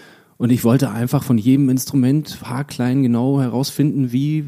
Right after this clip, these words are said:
wie man einen Klang erzeugt, wie ein Akkord rauskommt, wie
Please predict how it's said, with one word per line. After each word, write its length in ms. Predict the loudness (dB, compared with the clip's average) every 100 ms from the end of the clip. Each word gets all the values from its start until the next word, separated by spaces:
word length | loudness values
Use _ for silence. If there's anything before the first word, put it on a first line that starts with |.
| -8
wie 80 | -4
man 200 | 0 0
einen 200 | -2 -6
Klang 240 | -4 -2 -2
erzeugt, 540 | -4 -6 -6 -6 -6
wie 140 | -4 -2
ein 60 | -2
Akkord 420 | -4 -6 -4 -2
rauskommt, 600 | -4 -4 -4 -4 -4 -4
wie 320 | -4 -2 -2